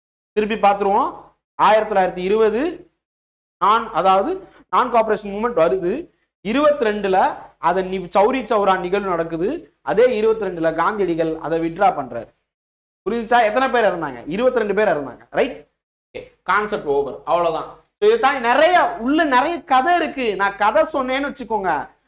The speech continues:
அது லென்த்தா இழுக்கும். அதுக்கு பதிலா தான் நான் உங்களுக்கு வந்து கொஸ்டின் கொடுக்குறேன்னு சொல்லிட்டேன். கொஸ்டின்ல எல்லா தகவலும் வரும்.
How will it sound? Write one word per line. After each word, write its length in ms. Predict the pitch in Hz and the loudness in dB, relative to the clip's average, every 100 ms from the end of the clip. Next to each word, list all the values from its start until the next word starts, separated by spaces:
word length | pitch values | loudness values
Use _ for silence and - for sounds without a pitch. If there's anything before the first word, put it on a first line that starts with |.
| _ | _
அது 240 | 170 190 | -2 0
லென்த்தா 840 | 185 190 156 180 226 277 - 320 254 | 0 -4 -4 0 0 0 -2 0 0
இழுக்கும். 500 | 233 247 226 139 - | -2 -4 -4 -4 -2
அதுக்கு 420 | 165 214 226 220 | -2 -2 -2 2
பதிலா 300 | 254 294 262 | 4 4 2
தான் 160 | 277 285 | 0 0
நான் 180 | 247 | 0
உங்களுக்கு 280 | 226 220 214 | 0 -2 0
வந்து 200 | 214 240 | -2 -2
கொஸ்டின் 440 | 285 262 254 320 277 | -2 -2 -2 -8 -6
கொடுக்குறேன்னு 400 | 240 214 214 208 | -6 -4 -4 -6
சொல்லிட்டேன். 300 | 156 - - | -10 -14 -4
கொஸ்டின்ல 440 | 233 254 330 294 208 | -2 0 -2 2 2
எல்லா 380 | 180 233 285 | 0 0 2
தகவலும் 400 | 285 247 220 240 | 2 2 0 0
வரும். 240 | 170 123 | -2 -6